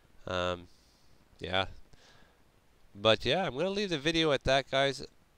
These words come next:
I just want to jump on and, uh, show you that, uh, that it works okay and the cache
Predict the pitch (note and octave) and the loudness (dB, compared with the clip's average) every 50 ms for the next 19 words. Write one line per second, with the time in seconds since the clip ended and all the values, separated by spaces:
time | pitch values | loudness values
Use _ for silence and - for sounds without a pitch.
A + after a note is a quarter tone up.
0 | _ - - G2 G2+ G#2 A2+ A2 - - C3 B2 - - G#2+ G2 - A#2 A#2+ A2+ | _ -8 -4 -2 -2 -2 -4 -6 -6 -4 -4 -4 -4 -4 -6 -4 0 0 0 0
1 | A2 - A2+ A2+ A#2+ B2 C3+ C#3+ C#3+ - - G2 G2 F#2+ F#2+ F#2+ G2 G2 F#2+ F#2 | 0 0 0 2 4 2 2 0 -2 -4 -2 0 0 0 0 -2 -2 -4 -4 -2
2 | F#2+ F#2 F#2 - - - - - - - - - - A2+ A2 G#2 G2+ G2 F#2+ - | -2 -2 -4 -6 -10 -16 -20 -20 -20 -18 -8 -2 0 2 2 2 2 0 -2 -2
3 | - - G2+ G2 F#2+ F#2 F#2+ F#2 F2+ - - - - - - _ - - - - | -4 -4 -2 -2 0 0 -2 -2 -4 -8 -12 -20 -20 -20 -20 _ -20 -20 -14 -10
4 | - - - - - A2 G#2+ - - - A2 G2+ G2 - - - E3+ E3+ E3+ E3+ | -8 -8 -6 -4 -4 -4 -4 -4 -2 0 0 0 0 -4 -2 0 2 4 4 2
5 | E3+ - - A#2+ A#2 G#2+ G#2 - - A2+ A2+ A2+ A2+ A2 - - | 2 0 -2 -4 -4 -4 -4 -2 0 0 2 2 2 0 -2 -4